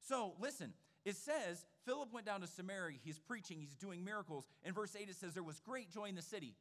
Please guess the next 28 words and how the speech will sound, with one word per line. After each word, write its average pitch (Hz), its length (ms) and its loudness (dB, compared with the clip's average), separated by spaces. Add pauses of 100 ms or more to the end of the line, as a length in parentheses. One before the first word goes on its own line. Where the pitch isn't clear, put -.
(320)
But, 87 200 -4 (1700)
you've 123 60 -10
ever 143 140 -2
had 143 100 -2
a 135 40 -10
conversation 156 540 -8
like 170 180 -10
that? 196 180 -10 (1000)
"Man, 208 360 6 (100)
it 226 140 2
was 208 160 2
a 151 80 0
great 190 460 6
day. 202 280 6
I 190 60 8
went 190 280 2
to 185 100 2
work, 202 320 4 (880)
but," 101 280 0 (1000)
oh, 113 200 -4
great, 110 240 -6
what's 104 180 -12
coming? 95 280 -8 (2000)
That's 160 280 2
how 185 280 4
this 240 260 2
played 127 300 2
out. 80 220 -4